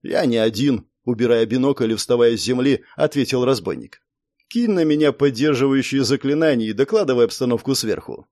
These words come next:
И что бы ни произошло, не вмешивайся. Помни, я не могу умереть». «Хорошо». Женщина кивнула и принялась накладывать бафы.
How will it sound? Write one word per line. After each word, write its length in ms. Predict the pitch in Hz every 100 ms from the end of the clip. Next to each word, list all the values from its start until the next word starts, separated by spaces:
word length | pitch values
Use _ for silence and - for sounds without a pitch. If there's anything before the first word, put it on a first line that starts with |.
| -
И 220 | 131 139
что 260 | - 156
бы 100 | 143
ни 120 | 135 135
произошло, 680 | 135 131 127 131 147 143 -
не 160 | 120 131
вмешивайся. 680 | 139 156 - 78 - - - _ _ -
Помни, 400 | 143 156 120 117
я 240 | 110 131
не 120 | 127
могу 280 | 139 165 208
умереть». 540 | 131 113 143 101 - _ _ _ _
«Хорошо». 680 | - 160 202 - 147 - _ _ -
Женщина 580 | 123 123 127 - 127 123
кивнула 560 | 135 135 175 160 135 -
и 160 | -
принялась 520 | 214 156 143 131 156 -
накладывать 540 | 135 131 123 127 135
бафы. 400 | 123 110 - -